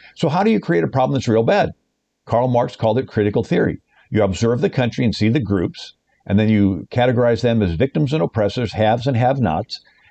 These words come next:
Uh, and then you stir up riots and protests, and to a, those are destabilizing crises. Everybody gets in fear and panics, and they give up their freedom to some, uh, Abimelech, to some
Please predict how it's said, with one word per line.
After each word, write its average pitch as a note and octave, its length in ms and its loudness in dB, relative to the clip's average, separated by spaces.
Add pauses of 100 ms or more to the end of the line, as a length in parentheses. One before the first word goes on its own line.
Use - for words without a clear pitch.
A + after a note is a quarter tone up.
(120)
Uh, G#2 240 -2
and G#2 160 0
then G#2+ 120 2
you A2+ 120 4
stir F#2+ 300 0
up - 160 -2
riots G2 460 0
and C3+ 100 -2
protests, F#2+ 640 0
and F#2+ 260 -6
to F#2+ 200 0
a, E2 80 2
those F2 360 -4
are E2+ 60 -2
destabilizing A2+ 840 0
crises. G2+ 480 -2
Everybody G2 320 2
gets G2 180 -2
in A2+ 80 2
fear F#2+ 300 -2
and B2+ 160 -2
panics, F2+ 400 -6
and G2+ 100 0
they G2 140 2 (340)
give A2 140 0
up G#2+ 160 -2
their A#2 240 0
freedom G#2+ 400 -2
to G2 140 -4
some, G#2 260 -2 (320)
uh, G2+ 240 0
Abimelech, A#2 800 0
to F#2+ 140 -2
some A2 380 -2